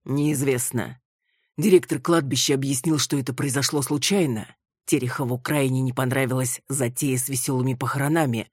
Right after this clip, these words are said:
Он пригрозил, что пропесочит организаторов в прессе, привлечёт внимание общественности и доведёт ситуацию до единственно правильного решения —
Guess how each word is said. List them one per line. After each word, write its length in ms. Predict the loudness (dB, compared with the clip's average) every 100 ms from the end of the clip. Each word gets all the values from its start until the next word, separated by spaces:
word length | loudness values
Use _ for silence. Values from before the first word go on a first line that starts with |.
| _ _ _ _ -2
Он 200 | 0 4
пригрозил, 500 | 2 4 4 4 2
что 220 | 0 0
пропесочит 580 | 0 0 0 2 2 -2
организаторов 680 | 0 0 2 0 0 -4
в 80 | 0
прессе, 520 | 2 2 2 0 0 -2 _ _
привлечёт 520 | 0 2 4 4 2 2
внимание 460 | 2 4 4 2
общественности 960 | 2 2 2 4 4 4 2 2 2 2 _ _
и 100 | 2
доведёт 440 | 4 4 6 6
ситуацию 840 | 6 0 2 2 0 0 2 2 2
до 120 | 4 4
единственно 720 | 4 0 0 -2 -2 -2 0
правильного 440 | 0 0 2 2
решения — 760 | 2 2 2 0 0 -2 -4